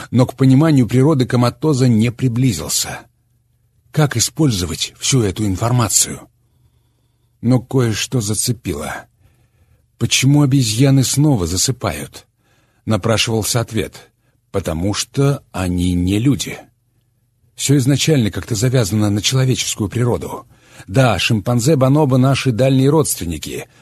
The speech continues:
вроде двоюродных братьев с общим предком. Этого сходства хватает, чтобы коматоз их задел, но недостаточно для окончательного пробуждения под воздействием Мая.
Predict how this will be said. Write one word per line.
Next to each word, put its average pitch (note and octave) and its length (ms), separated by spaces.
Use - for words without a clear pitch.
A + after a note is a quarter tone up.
вроде C#3 360
двоюродных C3+ 580
братьев A2+ 500
с - 100
общим - 280
предком. - 480
Этого C#3 280
сходства C3+ 480
хватает, C#3 460
чтобы G#2 280
коматоз A2 500
их G2 140
задел, G#2+ 500
но B2 140
недостаточно C3 880
для A#2+ 200
окончательного A2+ 680
пробуждения B2 840
под F#2 140
воздействием F#2+ 580
Мая. G2+ 400